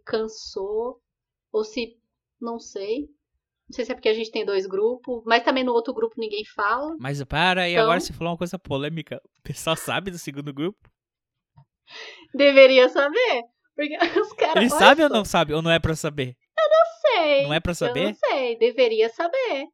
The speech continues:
Speaker 1: Deveria saber. Porque a intenção é a gente ter um grupo público e depois jogar o pessoal pro grupo privado.
Speaker 2: Eu me surpreendi que eu fui pro
Speaker 1: Só
Speaker 2: privado,
Speaker 1: que
Speaker 2: que eu tô no
Speaker 1: ninguém tá
Speaker 2: privado.
Speaker 1: fazendo a seleção.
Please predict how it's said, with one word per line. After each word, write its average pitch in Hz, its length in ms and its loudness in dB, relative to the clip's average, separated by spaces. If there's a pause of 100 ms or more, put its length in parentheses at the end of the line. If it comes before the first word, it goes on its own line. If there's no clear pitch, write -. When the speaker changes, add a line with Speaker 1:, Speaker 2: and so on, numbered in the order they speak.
Speaker 1:
Deveria 214 480 -6
saber. 285 440 -4
Porque 247 260 -8
a 226 60 -2
intenção 240 500 -6
é 254 80 -8
a 233 80 -2
gente 220 320 -10
ter 226 120 -2
um - 120 -10
grupo 214 420 -8
público 254 640 -8 (240)
e 262 60 -14
depois 262 320 0
jogar 233 280 -2
o 220 60 -8
pessoal 240 380 -8
pro 269 100 -10
grupo 269 260 -10 (100)
privado. 339 600 -6
Speaker 2:
Eu 196 60 -14
me 339 80 -14
surpreendi 170 580 -6
que - 140 -8
eu 202 180 2
fui - 220 -4
pro - 100 -2
Speaker 1:
Só 143 40 -6
Speaker 2:
privado, - 340 2
Speaker 1:
que 480 80 4
Speaker 2:
que 415 60 -2
eu 370 40 0
tô 330 60 2
no 330 60 2
Speaker 1:
ninguém 427 120 0
tá - 80 2
Speaker 2:
privado. - 200 4
Speaker 1:
fazendo 269 260 0
a 247 80 -2
seleção. 226 840 -2